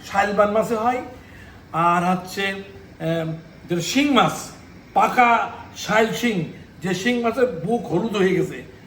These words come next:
ছোট ছোট করে কেটে, কেটে এই এরকম রান্না করা যায়। মাছ দিয়ে দেবো। এই দেখেন, আমি আপনার দেখাই,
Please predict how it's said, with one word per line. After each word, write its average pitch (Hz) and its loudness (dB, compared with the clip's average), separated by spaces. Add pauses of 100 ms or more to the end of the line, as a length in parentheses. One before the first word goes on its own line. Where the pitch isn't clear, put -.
(240)
ছোট 208 -2
ছোট 220 -2
করে 208 0
কেটে, 180 -2
কেটে 165 -2 (240)
এই 165 4
এরকম 156 -2
রান্না 139 -8
করা 117 -10
যায়। - -16 (2000)
মাছ 165 4
দিয়ে 151 2
দেবো। 120 -4 (420)
এই 202 -2
দেখেন, 185 2
আমি 170 2
আপনার 170 -4
দেখাই, 147 -4